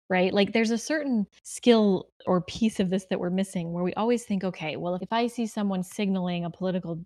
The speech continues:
position that I disagree with, what I really need is to go in there and talk to them about that political <laughs> disagreement." And it's like, "Whoa, whoa, whoa." Like, we've done none of the trust building, none of the baseline relationship building. We don't even feel like neighbors. Do we even know each other's name?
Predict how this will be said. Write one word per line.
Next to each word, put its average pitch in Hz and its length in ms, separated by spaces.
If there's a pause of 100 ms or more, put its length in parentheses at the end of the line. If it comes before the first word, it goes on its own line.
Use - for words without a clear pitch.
position 180 460
that 175 100
I 175 80
disagree 175 400
with, 180 260 (480)
what 208 160
I 202 40
really 220 280
need 190 180
is 175 180
to - 80
go 185 180
in 180 180
there 175 260
and 160 240 (360)
talk 196 240
to 196 100
them 180 140
about 170 420
that 160 240
political 170 320
<laughs> 190 100
disagreement." - 460
And 190 100
it's 190 120
like, 202 220
"Whoa, 330 160
whoa, 285 180
whoa." 233 320
Like, 196 160
we've 285 160
done 220 260
none 226 180
of 254 120
the 220 80
trust 185 340
building, 180 400 (260)
none 208 300
of 269 100
the 226 80
baseline 196 380
relationship 175 460
building. 190 260
We 262 80
don't 330 140
even 196 160
feel 214 160
like 180 160
neighbors. 202 400
Do 226 60
we 254 80
even 254 160
know 185 120
each 226 140
other's 196 240
name? 190 360